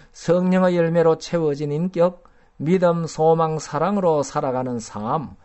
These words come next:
그것이 바로 하나님이 함께 계시는 하나님의 집입니다. 예수께서 거기 계시기를 기뻐하시는 하나님의 집입니다.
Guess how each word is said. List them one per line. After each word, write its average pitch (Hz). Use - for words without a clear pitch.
그것이 190
바로 190
하나님이 180
함께 180
계시는 160
하나님의 175
집입니다. 160
예수께서 185
거기 190
계시기를 156
기뻐하시는 170
하나님의 147
집입니다. 156